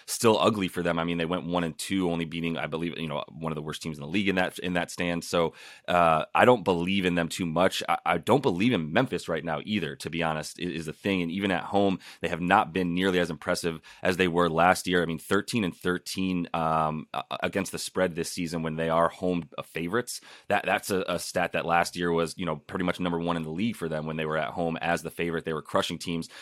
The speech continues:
They're actually failing to cover by four points, uh, a game in these spreads where they're fa-, where they're favored at home like this. So I, I don't like the situation for them. I, I like the situation for L A. I just,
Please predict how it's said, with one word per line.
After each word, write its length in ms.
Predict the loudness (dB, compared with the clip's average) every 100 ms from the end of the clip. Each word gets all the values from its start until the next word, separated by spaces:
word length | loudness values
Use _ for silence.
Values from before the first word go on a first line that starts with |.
| -6
They're 100 | 2
actually 260 | 2 2 -2
failing 300 | 0 0 0
to 60 | -2
cover 260 | 0 2
by 120 | 2
four 280 | 0 -2 -2
points, 600 | -2 -2 -4 -4 -8 -8 -4
uh, 200 | -2 -2
a 120 | -4
game 360 | -2 -2 -2 -2
in 80 |
these 180 | -6 -8
spreads 440 | -6 -2 -2 -2 -10 -16 -4
where 120 | 0
they're 120 | 0
fa-, 180 | 0 -6
where 180 | -2 -2
they're 100 | -2
favored 360 | -2 0 2
at 140 | 0 0
home 340 | 0 0 0
like 180 | -4 -4
this. 240 | -6 -6
So 280 | 0 0 0 -4 -2
I, 120 | 0 6
I 60 |
don't 180 | 6 6
like 180 | 4 4
the 80 | -4
situation 540 | -4 -2 0 0 -2
for 120 | -2
them. 280 | 0 2 0
I, 120 | -2 0
I 80 | 2
like 300 | 4 2 2
the 80 |
situation 600 | -4 -4 -2 -2 0 -4
for 180 | -4 -2
L 120 | 2
A. 80 | 2
I 60 | 2
just, 220 | -2